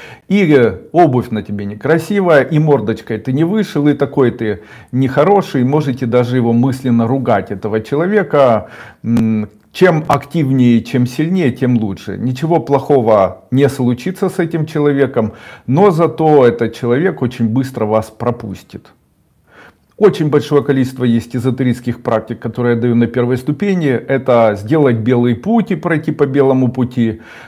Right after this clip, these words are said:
Это использовать метод, который я назвал дикобразом, с гайкой и лентой, взятый мной из фильма, который называется «Сталкер» Андрея Тарковского.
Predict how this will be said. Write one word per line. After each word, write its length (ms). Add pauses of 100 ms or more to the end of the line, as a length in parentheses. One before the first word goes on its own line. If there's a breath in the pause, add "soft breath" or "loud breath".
(120 loud breath)
Это 360
использовать 760
метод, 360
который 360
я 60
назвал 540
дикобразом, 1120
с 80
гайкой 680
и 460 (160)
лентой, 760 (140)
взятый 380
мной 320
из 240
фильма, 680 (340 loud breath)
который 360
называется 580
«Сталкер» 560
Андрея 420
Тарковского. 1000